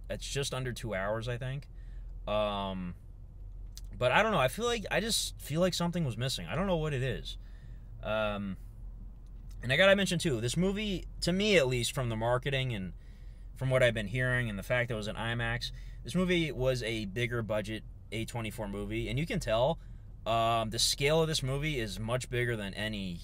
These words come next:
A twenty-four movie I've seen, um, that I can think of at the moment. Um, I might be forgetting something, but I don't know if this is the biggest one in terms of budget. I looked it up.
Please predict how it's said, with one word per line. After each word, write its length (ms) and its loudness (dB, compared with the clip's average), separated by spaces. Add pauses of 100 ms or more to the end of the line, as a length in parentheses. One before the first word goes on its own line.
A 120 -6
twenty-four 440 -8
movie 240 -6
I've 200 -4
seen, 280 -8 (180)
um, 480 -6 (1300)
that 180 0
I 100 -4
can 180 -8
think 240 -6
of 120 -6
at 80 -10
the 80 -8
moment. 360 -6
Um, 340 -6
I 60 -6
might 160 -4
be 80 -6
forgetting 360 -8
something, 380 -10
but 200 -6 (880)
I 120 6
don't 100 4
know 120 10
if 100 4
this 240 0
is 180 2
the 100 -2
biggest 360 -4
one 180 -6
in 60 -6
terms 240 -6
of 80 -8
budget. 300 -4
I 60 -4
looked 220 -2
it 80 0
up. 240 0